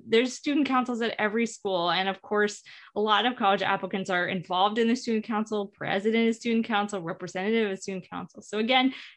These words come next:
not to discourage anybody from doing that if they really want to, but just to say that, like,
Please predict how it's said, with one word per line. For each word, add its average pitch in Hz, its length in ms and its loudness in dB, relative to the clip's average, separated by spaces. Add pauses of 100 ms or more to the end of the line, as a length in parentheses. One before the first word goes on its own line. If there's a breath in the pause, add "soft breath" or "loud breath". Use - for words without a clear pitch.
not 302 120 6
to 392 100 4
discourage 262 440 2
anybody 220 380 4
from 208 220 -2
doing 196 260 2
that 226 220 4
if 226 60 -4
they 208 100 2
really 202 220 0
want 180 300 -2
to, 240 280 -2
but 208 180 2
just 339 200 -2
to 359 60 0
say 339 240 2
that, 311 200 4
like, 277 260 4